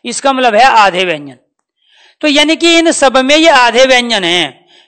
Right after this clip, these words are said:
या आप ये कहो कि ये आधा है, इसमें भी ये आधा है, इसमें ये आधा है, इसमें ये आधा है, इसमें ये आधा है, इसमें ये आधा है, इसमें ये आधा है। तो जब already आपको बता चुके हैं कि आधे व्यंजन वाले सारे सब तत्सम होते हैं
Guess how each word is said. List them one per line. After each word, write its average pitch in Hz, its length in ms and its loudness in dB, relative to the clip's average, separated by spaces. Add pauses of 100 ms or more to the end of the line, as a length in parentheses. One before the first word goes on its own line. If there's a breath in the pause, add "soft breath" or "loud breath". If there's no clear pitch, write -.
या 277 180 0
आप 294 360 2
ये 269 180 2
कहो 240 400 4
कि 311 360 -2
ये 262 320 -2
आधा 233 440 2
है, 185 480 -2
इसमें 254 400 -2
भी 294 380 -4
ये 240 300 -2
आधा 214 300 2
है, 202 320 -4 (320 soft breath)
इसमें 269 340 -4
ये 240 240 -2
आधा 220 300 2
है, 202 280 -2
इसमें 262 400 -6
ये 220 220 -2
आधा 202 300 0
है, 202 220 0
इसमें 254 420 -8
ये 208 200 -4
आधा 196 340 0
है, 202 280 -2 (320 soft breath)
इसमें 247 320 -6
ये 202 200 -4
आधा 196 280 0
है, 214 220 0
इसमें 240 300 -8
ये 170 180 -8
आधा 151 260 -8
है। 143 180 -18 (480 soft breath)
तो 285 100 -2
जब 302 180 -2
already 294 720 2
आपको 277 280 0
बता 240 300 0
चुके 220 320 -8
हैं 196 160 -6
कि 277 120 -4
आधे 240 300 2
व्यंजन 247 320 -2
वाले 240 260 0
सारे 220 280 -2
सब 214 260 -8
तत्सम 202 300 -6
होते 151 260 -12
हैं 190 380 -10